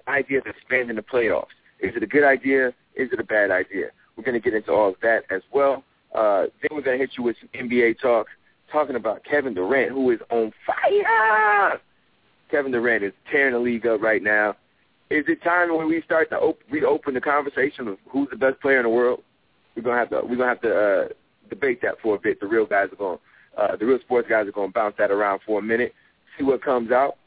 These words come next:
And then we're approaching the end of an era. David Stern will be stepping down as commissioner of the N B A in the next coming weeks. Uh, we're just gonna go down memory lane and, and talk about things that we will remember,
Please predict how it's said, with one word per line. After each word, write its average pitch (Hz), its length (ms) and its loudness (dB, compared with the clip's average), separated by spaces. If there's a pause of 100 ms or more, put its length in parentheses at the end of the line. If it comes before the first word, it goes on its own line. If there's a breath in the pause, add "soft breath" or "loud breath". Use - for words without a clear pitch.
(360)
And 127 140 -4
then 190 280 2
we're 175 240 2
approaching 156 540 -2
the - 160 -6
end 151 200 2
of 131 120 -4
an 131 100 -4
era. 95 280 0 (320 soft breath)
David 139 340 0
Stern 135 240 0
will 120 100 0
be 104 200 -10
stepping 120 300 -6
down 120 260 2
as 101 140 -4
commissioner 113 380 -4
of 95 60 -2
the - 100 -6
N 113 140 0
B 107 200 0
A 113 200 4 (300 soft breath)
in 104 100 -10
the 104 80 -10
next 123 240 -2
coming 120 280 -2
weeks. 139 260 -2 (580)
Uh, 107 340 2 (440)
we're 180 120 0
just 180 140 -6
gonna 190 160 2
go 180 140 4
down 170 220 -4
memory 170 280 -2
lane 165 480 0
and, 107 400 0
and 101 180 -6
talk 139 220 0
about 131 380 0
things 131 180 -4
that 104 100 -2
we 139 340 -2
will 117 160 0
remember, 113 480 -2